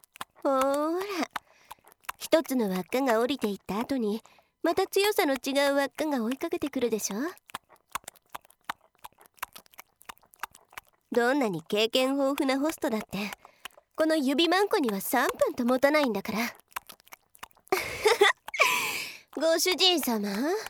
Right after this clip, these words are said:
内股になってるよ。声もなんかか細いし。さっきまでの自信過剰な態度はどこ行っちゃったのかな？<laughs>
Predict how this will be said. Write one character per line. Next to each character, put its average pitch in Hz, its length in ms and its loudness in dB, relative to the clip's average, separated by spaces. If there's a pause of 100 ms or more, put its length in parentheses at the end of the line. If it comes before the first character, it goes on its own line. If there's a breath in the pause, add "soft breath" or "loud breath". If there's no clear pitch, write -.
(420)
内 311 240 -2
股 415 260 4
に 415 80 4
な 415 120 4
っ - 100 4
て 453 100 4
る 339 120 2
よ。 285 100 0 (1200)
声 262 260 2
も 190 120 -2
な 175 200 -2
ん - 20 -4
か - 200 -2 (160)
か 233 200 2
細 285 320 0
い 330 80 2
し。 311 340 0 (1700)
さ 311 120 4
っ 302 120 0
き 302 100 0
ま 240 120 0
で 214 100 -2
の 175 140 0
自 233 180 -2
信 302 260 0
過 302 140 2
剰 302 180 2
な 302 140 2
態 311 220 2
度 214 120 2
は - 160 0 (280)
ど 302 200 0
こ 440 160 0
行 381 60 0
っ 330 40 -2 (120)
ち 349 60 0
ゃ 349 60 2
っ - 20 -6
た 339 160 4
の 320 100 0
か 269 100 -2
な？ 240 140 -4
<laughs> 294 80 -4